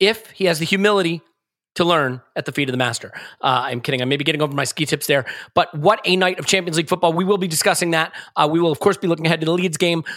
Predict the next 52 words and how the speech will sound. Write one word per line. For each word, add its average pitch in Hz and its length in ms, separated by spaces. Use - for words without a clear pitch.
Liverpool 165 360
Spurs, 180 440
lots 190 320
to 190 100
talk 165 220
about. 170 240
We'll 202 160
just 190 160
remind 180 260
you, 180 100
we 175 200
are, 151 200
uh, 143 280
running 220 180
a 208 40
little, 170 280
that 254 140
competition 262 420
isn't 170 100
the 170 60
right 156 160
way 147 80
to 135 60
put 131 140
it, 120 60
just - 160
a 180 40
request - 560
for 170 160
reviews. 135 460
If 143 100
you 170 100
would 160 120
be 180 80
so 180 160
kind 165 240
as 156 80
to 165 100
review 151 340
the 160 100
podcast 139 480
on 165 240
the 160 60
podcast, 147 420
uh, 120 160
app 151 280
of 147 200
choice 160 260
that - 160
you 139 60
listen 147 280
to. 139 240